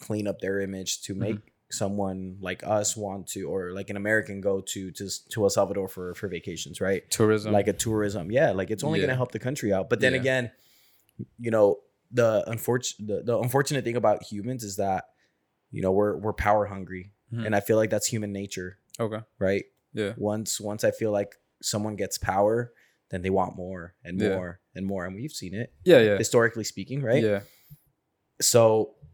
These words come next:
Speaker 1: I guess what they do after this is probably what, to me, is probably the most concerning.
Speaker 2: Yeah.
Speaker 1: Because what's next? A
Speaker 2: Right.
Speaker 1: dictatorship?
Speaker 2: Yeah. I think, I think what's,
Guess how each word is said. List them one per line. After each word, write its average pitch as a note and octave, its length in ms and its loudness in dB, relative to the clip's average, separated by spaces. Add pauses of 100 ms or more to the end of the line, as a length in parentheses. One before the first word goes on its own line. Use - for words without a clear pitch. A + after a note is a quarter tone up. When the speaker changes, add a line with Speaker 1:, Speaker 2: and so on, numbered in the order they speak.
(640)
Speaker 1:
I B2 80 6
guess B2+ 320 6
what A#2+ 340 4
they C3 140 4
do B2+ 180 2
after A#2 240 4
this B2+ 460 -4 (140)
is G#2 440 -2 (100)
probably G#2 420 4
what, G2 320 -4
to G#2+ 100 -6
me, G2 160 -6
is F#2+ 120 -10
probably F#2+ 360 -6
the F2+ 80 -10
most F#2 180 -8
concerning. G2+ 480 -8 (140)
Speaker 2:
Yeah. G#2+ 220 -4 (440)
Speaker 1:
Because G2 260 -4
what's G2+ 220 0
next? F#2 400 -8 (380)
A F#2 80 0
Speaker 2:
Right. G2+ 80 0
Speaker 1:
dictatorship? C#3 600 -2 (340)
Speaker 2:
Yeah. G2 240 -8 (1040)
I A#2+ 80 6
think, C3 240 4
I B2 80 0
think C#3 240 -2
what's, - 400 0